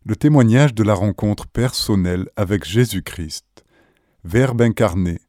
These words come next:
en qui le salut s'est accompli. Un témoignage indispensable, parce que, avant tout, le monde a besoin d'évangélisateurs qui lui parlent d'un Dieu qu'ils connaissent et qui leur est familier.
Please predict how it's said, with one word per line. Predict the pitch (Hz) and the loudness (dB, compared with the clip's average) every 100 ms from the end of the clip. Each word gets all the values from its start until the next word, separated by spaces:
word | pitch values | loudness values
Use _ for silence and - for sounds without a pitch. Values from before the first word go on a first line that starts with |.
| _ _ - | _ _ -4
en | 113 | -2
qui | - 117 | 2 2
le | 107 | 0
salut | - 123 107 98 | 0 0 0 -2
s'est | - 117 120 | -2 -2 -2
accompli. | - 104 - - _ _ _ _ _ _ _ _ _ _ _ _ _ _ _ _ _ | -4 -4 -6 -16 _ _ _ _ _ _ _ _ _ _ _ _ _ _ _ _ _
Un | 110 | -4
témoignage | 95 135 139 160 123 | 0 4 4 4 4
indispensable, | 107 98 - 101 95 - 90 87 98 - _ _ _ _ | 2 0 -6 -6 -4 -4 -4 -6 -12 -16 _ _ _ _
parce | 101 - | -8 -6
que, | - - | -6 -2
avant | 123 113 98 - - | -2 -2 -4 -6 -10
tout, | 127 143 _ _ - | -10 -10 _ _ -2
le | 123 | 2
monde | 123 113 104 | 4 4 2
a | |
besoin | 98 98 104 104 | 0 0 0 0
d'évangélisateurs | 85 107 104 120 107 110 107 107 - 147 - | 2 0 2 2 2 0 0 -2 0 -2 -2
qui | 156 | -2
lui | 143 | -2
parlent | 135 156 151 120 | 0 0 2 0
d'un | 101 101 | 0 -2
Dieu | 90 107 | -2 -2
qu'ils | 120 117 95 | -4 -4 -6
connaissent | - 107 101 139 117 - - _ _ _ - | -2 -2 0 0 -2 -8 -16 _ _ _ -8
et | |
qui | - 165 | -4 0
leur | 131 101 | 0 0
est | 123 | -2
familier. | - 107 92 82 95 | 0 0 0 -4 -10